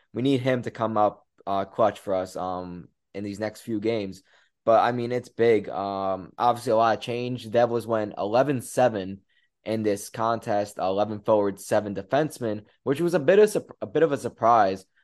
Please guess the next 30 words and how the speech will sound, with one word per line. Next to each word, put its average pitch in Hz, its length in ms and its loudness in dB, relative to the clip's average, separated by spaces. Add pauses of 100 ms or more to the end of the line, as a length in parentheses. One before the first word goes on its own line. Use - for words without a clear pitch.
(160)
I 110 140 0
think, 110 180 0
I 117 100 6
don't 120 140 2
think 123 160 -2
anybody 110 400 2
expected 123 540 -4
that, 110 200 2
but 143 100 4
it 127 200 2
seemed 208 260 -6
like 202 160 2
it 131 120 -4
kind 143 280 0
of 123 80 0
worked 110 320 0
out, 92 380 -2 (340)
um, 104 300 -2
at 107 160 -4
the 110 120 0
end. 104 140 0
Obviously, 117 400 2
they, 98 200 -4
they 113 180 2
won, 110 320 0
so 110 120 -10
that's 113 200 0
all 107 160 6
that 95 160 -4
matters. 98 560 -2